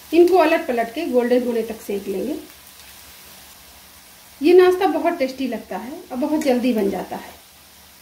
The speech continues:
अचानक कुछ अच्छा खाने का मन हो तो इस नाश्ते को आप तुरंत बना सकते हैं, ज़्यादा टाइम नहीं लगता है इसमें। एक बार मेरे तरीके से ज़रूर ट्राई कीजिएगा। और अगर आप मेरे चैनल में नए हैं तो मेरे चैनल को सब्सक्राइब करना ना भूलिएगा,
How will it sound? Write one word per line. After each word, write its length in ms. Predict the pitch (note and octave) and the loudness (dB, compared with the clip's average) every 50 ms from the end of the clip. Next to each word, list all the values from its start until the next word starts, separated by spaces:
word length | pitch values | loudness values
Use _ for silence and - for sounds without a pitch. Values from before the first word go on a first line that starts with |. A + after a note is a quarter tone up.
| - - - - - | -20 -20 -20 -20 -14
अचानक 420 | A#3 C4 C4+ C#4 C#4 D4+ D#4 D4+ D4+ | -10 -6 -2 0 2 2 2 2 0
कुछ 160 | D4+ - C4+ | -2 -2 -2
अच्छा 240 | B3 B3 - C4+ B3+ | -2 -2 -4 -6 -6
खाने 280 | B3+ B3 A#3 A3+ A#3 A3+ | -4 -4 -4 -2 -2 -2
का 120 | - G#3+ G3 | -2 -4 -4
मन 180 | G3 F#3 - | -2 -2 -2
हो 180 | - - D4+ - - - - - | -4 -4 -8 -10 -12 -14 -12 -8
तो 60 | C#4 | -4
इस 160 | C#4 C4 C4+ C4+ | -4 -2 -2 0
नाश्ते 300 | B3 A3 - - B3 A#3 | -2 -2 -2 -4 -6 -6
को 120 | A#3 A#3 | -4 -6
आप 140 | A3 A3 - - | -6 -6 -6 -6
तुरंत 240 | G#3+ G#3+ G#3+ G#3 G#3 | -4 -4 -4 -2 -2
बना 200 | G3 G3 G3 - | 0 -2 -2 -2
सकते 300 | - B3 - - - - | -4 -10 -14 -14 -12 -12
हैं, 200 | - - - D#4 - - - - - - - - | -12 -10 -10 -12 -12 -14 -20 -20 -20 -20 -12 -6
ज़्यादा 220 | B3+ B3+ B3+ B3+ C4+ | -2 -2 0 0 -2
टाइम 280 | C4+ B3 G#3 A#3 B3+ B3 | -2 -2 0 2 2 2
नहीं 180 | A3+ G#3+ A3+ | 2 0 -4
लगता 240 | A3 G3 - - G#3 | -6 -8 -10 -10 -12
है 120 | G#3+ A3 | -10 -10
इसमें। 240 | G#3 - A#3 C4+ D#4 D4+ - - - - - - - - - - - - - - - - - - - - - - - - | -10 -8 -8 -8 -10 -10 -12 -18 -20 -20 -20 -20 -20 -20 -20 -20 -20 -20 -20 -20 -20 -20 -20 -20 -20 -20 -20 -20 -16 -6
एक 180 | C#4 D4+ C#4+ A#3+ | -2 0 2 2
बार 160 | D4+ D4+ C#4 | 2 2 2
मेरे 180 | C4 C4 C4+ C#4 | 2 0 0 -2
तरीके 340 | C#4 - B3+ B3 B3 B3 B3+ | -2 0 0 0 0 -2 -4
से 120 | - B3 G3+ | -6 -6 -4
ज़रूर 320 | G#3 A3 A3 A3 A#3 - - | -4 -4 -4 -4 -4 -6 -6
ट्राई 160 | G3+ F#3 G3 | -6 -6 -6
कीजिएगा। 500 | F#3+ - G3+ G3+ G#3+ F#3+ G3 A3+ C#4 D#4+ D#4+ - - - - - - - - - - - - - - - | -6 -8 -8 -6 -4 -4 -4 -4 -6 -8 -10 -12 -18 -20 -20 -20 -20 -20 -20 -20 -20 -20 -20 -20 -12 -2
और 160 | - D#4 E4+ | 0 2 4
अगर 240 | E4+ E4 D#4+ D#4+ D#4 | 4 2 2 2 0
आप 160 | D#4 D#4 D4+ D4 | 0 0 0 -2
मेरे 180 | C#4+ C#4 C#4+ C#4 | -2 -4 -4 -4
चैनल 340 | - C4 A#3+ A#3 A#3 A3+ A3+ | -2 -2 -2 0 0 0 0
में 120 | A3 G#3+ G3+ | -2 -2 -2
नए 180 | G#3+ A3 A3+ G#3+ | -2 -2 -4 -4
हैं 240 | - - A#3 D4 - - - - - - - - - | -6 -6 -8 -8 -10 -12 -16 -20 -20 -20 -18 -4 0
तो 60 | D4 | 2
मेरे 160 | D#4 E4 E4+ | 2 2 2
चैनल 360 | - D#4+ D#4 D4+ D#4 D#4 D4+ | 2 2 4 4 4 4 2
को 80 | D4+ D4 | 0 -2
सब्सक्राइब 540 | - - D4+ D4 - - C4+ C4 B3+ B3+ - | -4 -4 -4 -4 -4 -4 -4 -4 -4 -4 -4
करना 220 | B3 A3 A3+ A3 G#3 | -6 -4 -4 -4 -4
ना 140 | G#3 A3+ A3+ | -4 -4 -4
भूलिएगा, 580 | A3 A3 A3 G#3 G3+ G3 F3+ F#3 F#3+ C4 D4+ | -4 -6 -6 -4 -4 -2 -4 -4 -4 -6 -8